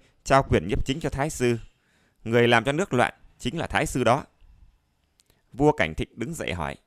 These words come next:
"Thái sư làm gì mà nước loạn?" Văn Kỷ đáp: "Thái sư lệnh cho thần viết chiếu,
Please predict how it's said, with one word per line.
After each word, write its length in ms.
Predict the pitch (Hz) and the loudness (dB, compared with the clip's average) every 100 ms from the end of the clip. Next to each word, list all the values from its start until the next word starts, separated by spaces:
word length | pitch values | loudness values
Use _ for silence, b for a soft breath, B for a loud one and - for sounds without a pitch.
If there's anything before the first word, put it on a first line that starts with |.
| _ _ _ _ _ _ _ - | _ _ _ _ _ _ _ -4
"Thái 160 | 160 | -2
sư 140 | 196 185 | 0 4
làm 200 | 151 113 | 4 4
gì 180 | 113 113 | 0 2
mà 100 | 117 | 2
nước 180 | - | 0
loạn?" 200 | 127 110 - - - _ _ _ | 0 -2 -4 -18 -20 _ _ _
Văn 200 | 98 110 | -4 -4
Kỷ 200 | 107 76 | -4 -6
đáp: 200 | 82 127 - _ _ _ b b b b - | -4 -4 -8 _ _ _ b b b b 2
"Thái 160 | 139 | 2
sư 180 | 180 143 | 4 2
lệnh 200 | 131 87 | 2 2
cho 100 | 123 | -2
thần 240 | 123 85 | -2 -2
viết 160 | 82 143 | 0 -2
chiếu, 220 | - 131 | 0 0